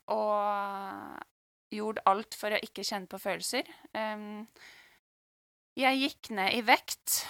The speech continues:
ehm, uten å, uten å meine det, eh, men det blei, eh, det blei ikke helsemessig bra til slutt. Eh,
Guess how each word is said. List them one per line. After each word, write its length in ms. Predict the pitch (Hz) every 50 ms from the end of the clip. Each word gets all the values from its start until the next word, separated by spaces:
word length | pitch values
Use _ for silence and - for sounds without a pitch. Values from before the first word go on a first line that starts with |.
| - -
ehm, 1120 | 254 247 247 247 240 233 233 233 233 233 240 240 240 240 240 240 233 233 233 233 233 240 - - - - - - - _ _ _ _ _ _ _ _ _ _ -
uten 840 | 185 262 240 208 190 - _ - 196 202 208 208 208 208 208 208 208 - _ - -
å, 340 | 214 220 220 220 220 214 214 -
uten 280 | - 262 226 - - 220
å 40 | 226
meine 380 | 240 233 208 185 180 175 175
det, 120 | 202 277 381 - - - - -
eh, 560 | - 233 226 226 226 220 220 220 214 214 214
men 640 | 214 214 214 214 220 226 226 233 226 226 226 226 226 - _ _ _ _ _ _ _ _ _ _ _ _ _ _ _ _ _ _ _ -
det 420 | 202 202 220 214 214 220 214 202
blei, 500 | 196 190 190 190 190 196 196 196 202 202
eh, 320 | 196 196 196 196 196 196 214 - - - - - - - _ _ - _ _ _ - -
det 220 | 202 202 202 202
blei 260 | 190 190 185 - 196 185
ikke 320 | - - - 190 185 190
helsemessig 1040 | 190 - 226 208 180 160 - - - - 175 160 - - - 175 170 170 165 170 175 170
bra 280 | 170 170 165 156 151 156 - - - - _ _
til 140 | - 190
slutt. 400 | - - 185 - - - - - -
Eh, 420 | - 190 190 190 185 185 180 185